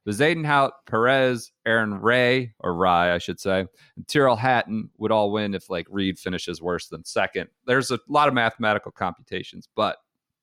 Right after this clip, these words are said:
those are some of your top names gunning for it, uh, in a very limited, shortened season. Morikawa, I mean, they're trying to, you know, put lipstick on a pig with this whole thing that he could win it.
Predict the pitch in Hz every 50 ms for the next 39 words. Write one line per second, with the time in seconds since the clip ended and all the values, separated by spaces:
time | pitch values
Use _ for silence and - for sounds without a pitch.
0 | _ _ _ _ _ _ _ _ _ - 113 104 95 101 - - 107 92 92 90
1 | 90 87 82 - - 87 82 - - 80 78 78 76 - - - 76 69 69 -
2 | - - - - - 50 - _ _ _ - - - _ _ _ - 131 127 139
3 | 147 135 131 120 107 104 113 110 101 95 85 82 87 82 82 82 80 76 - -
4 | - 87 80 - - - - - - - - - - 147 - _ - - - -
5 | 135 170 180 - - 180 143 143 143 139 135 127 117 92 - _ _ _ _ _
6 | _ _ _ _ _ _ _ _ - 123 135 147 151 147 147 143 139 165 165 160
7 | - - 185 175 165 156 147 135 127 123 - - 139 127 120 110 98 90 87 85
8 | - _ _ _ _ _ _ _ _ _ _ _ - 139 123 107 107 107 104 -
9 | - - 110 101 110 101 95 90 - - 101 95 98 98 92 104 98 - 104 95
10 | - 117 104 98 - - 107 101 104 101 95 92 98 101 - - 87 92 98 98
11 | 95 98 98 95